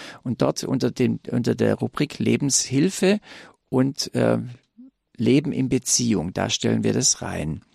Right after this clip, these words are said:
Und, äh, nehmen Sie diesen Service wahr, dass wir, ja, so, äh, äh, für Sie diese Sendung auch im Podcast bereitstellen. Und wenn Sie, äh, sagen, ich, äh,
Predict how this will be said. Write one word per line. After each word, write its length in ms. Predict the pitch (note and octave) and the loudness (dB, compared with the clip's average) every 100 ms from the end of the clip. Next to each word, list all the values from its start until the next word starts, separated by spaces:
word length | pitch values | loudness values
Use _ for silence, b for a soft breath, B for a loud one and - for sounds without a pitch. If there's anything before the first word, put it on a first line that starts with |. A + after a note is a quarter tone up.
| _ _ _ _ _ _ - B B B - | _ _ _ _ _ _ -12 B B B -2
Und, 340 | A#2+ A2 - | 0 0 0
äh, 180 | A2+ G#2+ | 0 2
nehmen 240 | A#2 C#3+ | 4 4
Sie 160 | D3 C#3 | 4 2
diesen 400 | - B2+ A#2 A#2+ - | 0 0 0 -2 -2
Service 500 | - C3+ C3 C3 A2+ | 2 4 4 2 2
wahr, 180 | G#2 C3 | 2 2
dass 240 | C#3 - | 2 2
wir, 360 | A#2+ A#2+ B2 B2 - | 4 4 2 -2 -4
ja, 120 | A#2 A2 C#3+ | -2 -2 -2
so, 300 | - A#2+ - - | 0 0 0 -4
äh, 180 | A#2 A2 - _ _ - - _ _ _ - | -2 -2 -4 _ _ -14 -14 _ _ _ -4
äh, 360 | G#2+ F#2 F#2+ - | 0 0 0 -6
für 240 | - B2 | -4 0
Sie 160 | C3+ A#2+ | 2 4
diese 220 | B2 A2 | 2 2
Sendung 320 | - A#2+ A#2+ | 4 4 2
auch 160 | F#2+ G2 | 0 -2
im 200 | B2+ A#2+ | -4 -4
Podcast 720 | - B2 - C3+ G#2+ - - B B - | -4 -4 -2 -2 0 0 -4 B B -4
bereitstellen. 800 | A#2+ A2+ G#2+ - - B2+ A#2+ B2+ B B B B - | -2 2 2 2 2 4 4 2 B B B B -2
Und 400 | A#2 A#2 A2+ - B B B _ _ _ - | 2 2 0 -6 B B B _ _ _ -2
wenn 240 | A#2 C3+ | 2 2
Sie, 340 | B2+ C3 B2+ - | 4 4 4 4
äh, 240 | A#2+ A#2 | 2 2
sagen, 380 | A2 G#2+ A#2 B2 | 2 2 2 0
ich, 260 | B2 - | -2 -2
äh, 160 | A2+ | 0